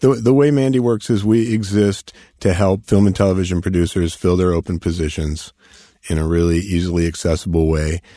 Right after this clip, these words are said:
We have over two million members worldwide over all our sites, which are actors, crew, casting.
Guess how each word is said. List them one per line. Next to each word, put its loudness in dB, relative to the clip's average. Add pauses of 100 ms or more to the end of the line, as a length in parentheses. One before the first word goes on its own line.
(200)
We 2
have 2
over 0
two 0
million 2
members -2
worldwide 0 (580)
over 0
all 2
our 0
sites, -4
which -4
are -6
actors, -2
crew, 2
casting. -2